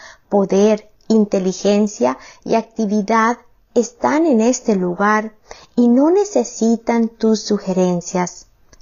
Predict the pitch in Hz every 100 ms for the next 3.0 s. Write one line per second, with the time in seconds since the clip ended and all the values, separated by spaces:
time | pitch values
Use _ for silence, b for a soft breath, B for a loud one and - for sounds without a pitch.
0 | - 202 214 214 208 214 220 226 214 214
1 | - 190 180 175 170 180 190 196 - 185
2 | 180 185 - 180 185 190 202 202 220 214